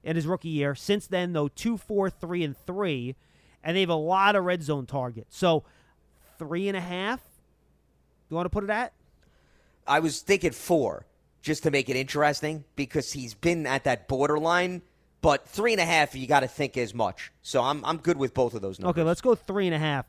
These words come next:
Speaker 1: I'm gonna go under for touchdowns.
Speaker 2: Ooh.
Speaker 1: I'm gonna say three.
Speaker 2: Yeah,
Speaker 1: And this
Speaker 2: man,
Speaker 1: is just
Speaker 2: I could go
Speaker 1: receiving
Speaker 2: so
Speaker 1: now.
Speaker 2: back and forth with this.
Speaker 1: Thi-,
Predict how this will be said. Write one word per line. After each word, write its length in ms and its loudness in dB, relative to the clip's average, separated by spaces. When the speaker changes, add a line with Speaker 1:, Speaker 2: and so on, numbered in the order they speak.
Speaker 1:
I'm 100 -2
gonna 140 -4
go 240 0
under 380 -2
for 100 -8
touchdowns. 600 -10
Speaker 2:
Ooh. 240 -14
Speaker 1:
I'm 60 -16
gonna 120 -8
say 160 -4
three. 280 -12
Speaker 2:
Yeah, 320 -14
Speaker 1:
And 100 2
this 120 4
Speaker 2:
man, 100 0
Speaker 1:
is 80 -8
just 280 6
Speaker 2:
I 40 0
could 80 0
go 60 -4
Speaker 1:
receiving 260 4
Speaker 2:
so 100 4
Speaker 1:
now. 60 -4
Speaker 2:
back 220 -2
and 100 -8
forth 300 -8
with 140 -10
this. 180 -10
Speaker 1:
Thi-, 100 -4